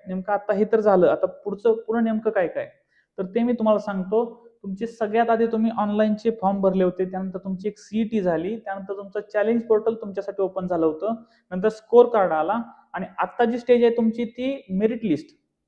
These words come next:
तुम्ही आता कुठे आहे, मेरिट लिस्ट तुमची आलेली आहे, म्हणजे रिझल्ट लागलेला आहे. यानंतर तुम्हाला इन्स्टिट्यूट प्रेफरन्स म्हणजे संस्था निवड, तुम्हाला कोणत्या संस्थेमध्ये प्रशिक्षण घ्यायचं आहे ते तुम्हाला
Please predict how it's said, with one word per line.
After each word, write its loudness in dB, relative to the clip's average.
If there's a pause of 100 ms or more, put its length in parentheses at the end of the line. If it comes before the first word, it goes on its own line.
तुम्ही -4
आता -2
कुठे -2
आहे, 0
मेरिट -2
लिस्ट 0
तुमची -4 (420)
आलेली 0
आहे, -2
म्हणजे -4
रिझल्ट 4
लागलेला 6
आहे. -2 (380)
यानंतर 6
तुम्हाला 4
इन्स्टिट्यूट 0
प्रेफरन्स 6
म्हणजे 0
संस्था 4
निवड, 6
तुम्हाला 2
कोणत्या 2
संस्थेमध्ये 2
प्रशिक्षण 0
घ्यायचं 6
आहे 2 (380)
ते 2
तुम्हाला 2